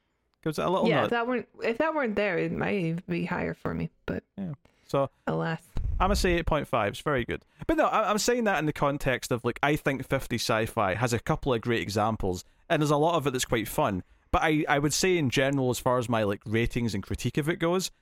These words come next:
Speaker 1: I hold sci-fi from later decades to a, like, in a higher standard. Like, I, I think they're of a better, you know, average quality.
Speaker 2: Well, I mean, the next decade we get a lot of tens, so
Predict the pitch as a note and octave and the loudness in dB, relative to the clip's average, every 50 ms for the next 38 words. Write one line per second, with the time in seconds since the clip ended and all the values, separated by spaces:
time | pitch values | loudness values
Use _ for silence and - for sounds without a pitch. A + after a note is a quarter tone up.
0 | _ _ - - C3+ C3+ C#3+ B2+ - D#3 D#3 D#3 D3+ C#3+ C3 A#2+ - - - C#3 | _ _ -4 0 2 2 2 4 2 2 4 4 4 2 0 -2 -2 -2 0 2
1 | B2 C3+ C3+ - C3 A#2 A2+ A2 A2 - - A2+ G#2 G2+ G2 - - C3 B2+ C3+ | 2 0 0 0 2 2 2 2 0 0 0 -2 -2 -2 -4 -4 -2 0 0 2
2 | C3 A#2+ G#2 B2 A2+ A2+ - - A2 G#2+ G2 - - - A#2 A2+ G#2+ - - _ | 2 0 0 0 0 0 0 -2 -2 -2 -2 -4 -4 -2 0 0 0 -2 -4 _
3 | - A2 - - - - - - - - - - - - C3 A2+ A2 C3 A#2+ A2+ | -8 -8 -8 -10 -14 -20 -14 -10 -8 -8 -8 -6 -2 -2 0 0 2 2 2 2
4 | G#2+ G2+ F#2+ - - _ - - - A#2 G#2+ G2 F2 - F2 F#2+ G#2+ - A#2 A2+ | 2 0 0 -4 -6 _ -6 -2 0 0 0 0 0 -2 -2 -2 0 0 0 0
5 | - C#3+ B2+ - C3 B2+ G#2 A2+ G#2+ G#2+ G#2 G2 A2 - - A2+ A2+ F#2 A2 A2 | 0 0 -2 -2 -2 -2 0 0 0 0 0 -2 -4 -2 -2 -2 0 0 0 -2
6 | - - _ _ _ _ _ - C4+ A#3+ B2+ A2 - - C3+ C#3 C#3 B2+ A#2 B2+ | -2 -4 _ _ _ _ _ -2 0 0 0 0 0 0 2 2 2 2 2 0
7 | B2 A2 - - - - B2+ A#2+ G#2+ G#2+ - - - F#3+ F3+ E3+ D#3+ E3 - - | 0 0 -2 -2 0 0 2 2 2 0 0 0 0 0 0 0 -2 -4 -4 -6
8 | - - - - G3 G3 F3+ F3 F3 F3 F#3+ F#3+ F#3 - - - F3 D#3+ D#3+ - | -6 -6 -4 -2 -2 0 0 0 0 0 -2 -2 -4 -4 -4 -2 -2 -2 0 -2
9 | E3 C#3 C#3 - - C#3 C#3 C#3+ C#3 C#3 - - C3+ C#3 C#3 C#3 C#3 B2 G2+ A#2 | -2 -2 -2 -2 -4 -2 -2 -2 -4 -4 -4 -4 -2 -2 0 -2 -2 -2 -2 -4
10 | - - - - - G#2 A#2 - - - _ _ _ - F#3+ - - - | -4 -4 -4 -4 -4 -4 -8 -10 -14 -16 _ _ _ -10 -10 -8 -8 -8